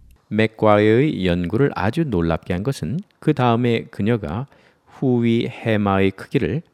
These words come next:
각각 기사들과 경험과 직접 연관지어 보았는데,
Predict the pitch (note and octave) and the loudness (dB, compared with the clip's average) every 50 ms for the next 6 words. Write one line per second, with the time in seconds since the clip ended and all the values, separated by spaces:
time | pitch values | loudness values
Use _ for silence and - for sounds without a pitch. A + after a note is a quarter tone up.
0 | _ - - G#2 - _ - - C3+ C3 - _ - - - F#2+ - - F#2 F2 | _ -8 -6 -6 -6 _ -4 -2 -2 -2 -4 _ -16 -12 -10 -8 -6 -4 -4 -4
1 | - F#2+ F2+ - - G#2 G2+ G2 G2+ G#2+ - - - G#2 G#2+ A2 A2+ A#2 A2+ A2+ | -4 -4 -6 -4 -2 -2 -2 -2 -4 -6 -8 -8 -6 -4 -2 -2 -2 -2 -4 -2
2 | A2+ A2 G#2 G#2 - - - - - _ - D#3+ D3 - - G#2+ F#2+ F2+ F2+ F2 | -2 -2 -2 -2 -4 -6 -12 -16 -16 _ -2 -2 -2 -2 -2 -4 -4 -2 -2 -2
3 | F2 G2+ G2+ G2+ G2 G#2 G2 - - F2 D#2+ D#2 E2+ G#2 A#2+ A#2 F#2 D2+ D#2+ A2 | -2 -2 -2 -2 -2 -4 -4 -4 -4 -4 -4 -4 -4 -4 -4 -4 -2 -2 -2 -2
4 | D#3 | -2